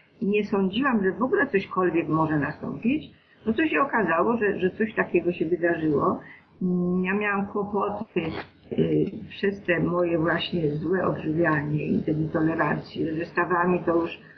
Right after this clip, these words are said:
bardzo, bardzo dawno temu. Mm, i, i rzeczywiście sprawiało mi bardzo kłopot chodzenie. Mm,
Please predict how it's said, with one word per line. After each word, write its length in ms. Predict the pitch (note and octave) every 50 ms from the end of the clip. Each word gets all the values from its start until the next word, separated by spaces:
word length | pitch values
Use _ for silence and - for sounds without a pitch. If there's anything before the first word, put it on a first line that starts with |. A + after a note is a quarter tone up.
| - _ - -
bardzo, 500 | - D3+ F3 G3 G#3 G3 E3+ D#3 - F3+
bardzo 380 | D#3+ D3+ F3 F3 D#3 D#3+ F3+ E3
dawno 320 | D3+ E3 E3+ D#3 D#3 D#3+ - -
temu. 420 | D#3 C#3+ D3 D3 D3+ F3 G#3+ C4 - - - - - _ _ - -
Mm, 420 | D#3+ E3+ F3+ F4 F4 F4 F3 - -
i, 360 | - C4 - - - - D4+
i 120 | G#3 F#3+ - - - - F#3+
rzeczywiście 960 | F#3 F#3 F#3 - G3 G3 G#3 A#3+ A#3 - - F#3 F3 E3+ - - - F#3 D#3 -
sprawiało 540 | - - E3 E3+ E3+ F#3 F3+ F3 F3 E3+ F3
mi 60 | F3
bardzo 540 | D#3+ E3 F#3 F3+ F3+ D#3+ D#3 D#3 F3 E3 E3 - - -
kłopot 340 | F#3 F3 E3 - D#3+ D#3+ -
chodzenie. 720 | - - F3 D#3+ E3+ E3+ D#3 D3+ D#3 D#3+ F#3 G#3 B3+ - - - _ _ _ _ _ _ - -
Mm, 640 | E3 F3+ F#3 F3 F3 F3+ F3+ F3+ F3 F3+ F3 -